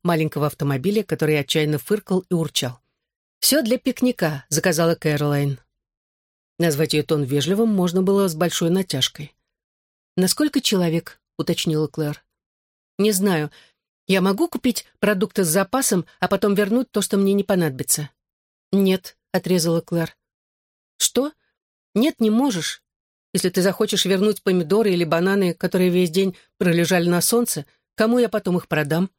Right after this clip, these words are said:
«Я имела в виду консервы или что-то такое, что не испортится». «Почему ты просто не можешь прикинуть, сколько вас будет?» раздраженно спросила Клэр у этой сияющей девочки, такой свежей, летней,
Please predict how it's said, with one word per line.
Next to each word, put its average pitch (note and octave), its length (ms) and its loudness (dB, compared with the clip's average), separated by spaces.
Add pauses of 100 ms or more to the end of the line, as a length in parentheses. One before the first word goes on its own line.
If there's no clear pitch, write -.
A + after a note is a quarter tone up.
(1000)
«Я E3+ 100 2
имела F3 240 2
в D#3 80 -2
виду F3 180 0
консервы F#3 600 0
или D#3+ 80 -2
что-то F3 260 -4
такое, F3+ 460 0 (240)
что - 180 -2
не A3 140 2
испортится». E3+ 640 -4 (1080)
«Почему C#4+ 300 2
ты F4 100 -2
просто D4 300 -2
не C4 80 4
можешь C4 320 0
прикинуть, C4 560 0 (140)
сколько A#3+ 360 -2
вас A#3 200 0
будет?» C#3+ 360 -6 (300)
раздраженно D#3+ 520 2
спросила D#3 420 0
Клэр F#3 340 0 (200)
у D#3+ 60 0
этой D#3+ 200 0
сияющей D#3 480 0
девочки, G3 540 -2 (300)
такой D#3 220 0
свежей, E3 540 0
летней, E3+ 500 -2